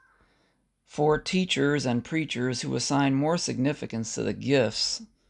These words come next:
that the Magi bring than is actually there in the Bible story. Honestly, I used to be one of those people. Yet at some point in my continued study of this story over the years, I came to ask this question.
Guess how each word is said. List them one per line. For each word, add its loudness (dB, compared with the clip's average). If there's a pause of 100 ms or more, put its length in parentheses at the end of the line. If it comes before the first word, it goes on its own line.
(240)
that -14
the -4
Magi 2
bring 0
than 2
is 0
actually 0
there 2
in 2
the -2
Bible 2
story. -10 (1200)
Honestly, 2
I 6
used 2
to -4
be 2
one 4
of 2
those 2
people. -8 (1000)
Yet 2
at 0
some 2
point 0
in 2
my 6
continued 0
study 0
of 0
this -4
story -2
over -2
the -4
years, -4 (180)
I -4
came -4
to 0
ask 0
this -2
question. -10